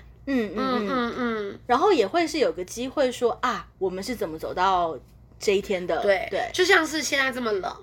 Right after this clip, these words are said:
Speaker 1: 嗯。
Speaker 2: 而且，哎，虽然说上礼拜突然变很热一次，
Speaker 1: 嗯。
Speaker 2: 但是今，听说今年冬天又非常冷哦。
Speaker 1: 对，有点点期待。
Speaker 2: 对，我觉得在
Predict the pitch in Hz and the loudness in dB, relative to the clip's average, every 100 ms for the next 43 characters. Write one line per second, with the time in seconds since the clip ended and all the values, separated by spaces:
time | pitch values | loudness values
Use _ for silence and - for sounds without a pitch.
0 | - - 220 269 370 - 247 - 294 247 | -14 -8 0 2 2 0 -6 0 0 2
1 | 254 254 254 - 285 220 208 233 220 247 | 2 2 0 0 0 0 4 4 4 0
2 | 208 202 208 190 185 196 180 - - 185 | 0 0 -4 -6 -6 -6 -6 -12 -12 -12
3 | - - 220 202 - - 359 370 349 - | -12 -14 -12 -12 -8 4 6 6 2 0
4 | - - _ - 330 311 285 269 294 - | -18 -20 _ -2 -2 -2 -6 -4 -4 -4
5 | 262 208 220 220 208 - 214 208 - 190 | -4 -4 -2 -2 -4 -4 -4 -2 -4 -4
6 | 185 190 - 233 - - 190 131 160 208 | -2 -4 -6 -12 -4 2 2 2 2 4
7 | 269 226 196 196 180 165 165 143 - 247 | 4 2 2 2 2 -2 -4 -6 0 2
8 | 247 302 370 403 403 | 4 4 6 8 6